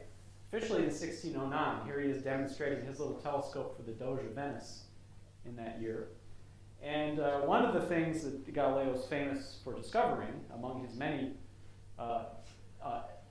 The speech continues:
epic-making discoveries, was the satellites of the planet Jupiter. So there's Jupiter, and there's the four Galilean satellites, we call them, along with the well-dressed Italian. And, uh, this was really the piece of evidence that convinced people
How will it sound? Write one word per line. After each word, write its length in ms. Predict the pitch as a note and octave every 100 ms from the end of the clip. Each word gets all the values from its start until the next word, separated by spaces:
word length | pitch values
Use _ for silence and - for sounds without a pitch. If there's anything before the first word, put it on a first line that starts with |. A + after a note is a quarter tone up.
| - -
epic-making 640 | D3+ - D#3 C#3 D3 C#3 A#2
discoveries, 580 | A2+ - B2+ B2+ C3 C3+
was 240 | C3+ C3+
the 100 | C3
satellites 600 | - F3+ F#3 E3+ D#3 C#3+
of 80 | D#3
the 80 | C3+
planet 340 | - D3 C#3+
Jupiter. 400 | B2+ C3 A2+ F#2+
So 140 | G2 A#2+
there's 240 | B2 B2+
Jupiter, 520 | C3 B2+ A#2+ A#2+ A#2
and 100 | A#2
there's 200 | A2+ A#2
the 60 | A#2+ -
four 180 | B2+
Galilean 560 | A#2 A#2+ B2 D3+ F3 E3+
satellites, 540 | - D#3 C#3+ C#3 C#3+ -
we 60 | -
call 280 | C3+ B2
them, 800 | B2 A2 - - - - - -
along 220 | A#2+ B2 A#2+
with 160 | -
the 100 | A#2+
well-dressed 480 | A2+ A#2 A#2+ A2+ - -
Italian. 460 | D#3 C#3+ C#3+ C3+ C3+ - - - - - - - - - -
And, 380 | D3+ D3+ D3+ C3+ - - B2+ - - - -
uh, 340 | - - - - D#3+
this 220 | G#3 -
was 140 | G#3 E3+
really 540 | F#3 G3 F#3 E3+ E3+ - -
the 300 | E3 A3 A3
piece 240 | G3+ F#3+ F#3
of 80 |
evidence 540 | D#3 D3+ D3 C3 B2+ -
that 180 | C3+ C3
convinced 760 | C#3 B2 D3 C#3+ - - -
people 720 | E3+ E3 D3+ B2+ - C3+ -